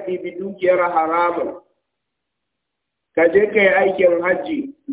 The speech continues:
Allah baya so. Duk wani abu da za ka aikata da dukiya, to akwai buƙatar dukiyar nan ta zama mai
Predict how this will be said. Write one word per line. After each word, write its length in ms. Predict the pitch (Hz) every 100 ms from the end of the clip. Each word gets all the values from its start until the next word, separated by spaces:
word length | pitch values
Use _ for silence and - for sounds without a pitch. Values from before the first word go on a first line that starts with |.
| - -
Allah 460 | 165 180 165 151
baya 520 | 156 165 165 151 135 -
so. 220 | 156 135 - _ _ _ _ _ _ _ _ _ _ _ _
Duk 200 | 180 196
wani 240 | 208 220 220
abu 240 | 208 196
da 120 | 185
za 280 | 185 180 185
ka 80 | 185
aikata 800 | 165 180 175 175 - 160 165 160 - - - _ _ _ _ _ _ _ _ _ _ _ _ _ -
da 140 | 147
dukiya, 840 | 160 190 185 185 180 175 180 175 -
to 80 | 151
akwai 280 | 151 180 190
buƙatar 580 | 170 170 165 170 147 147
dukiyar 360 | 175 - 170
nan 240 | 156 156 151
ta 80 | 135
zama 560 | 151 160 160 160 156 - - _ _ _ _ _ _ -
mai 320 | 127 147 147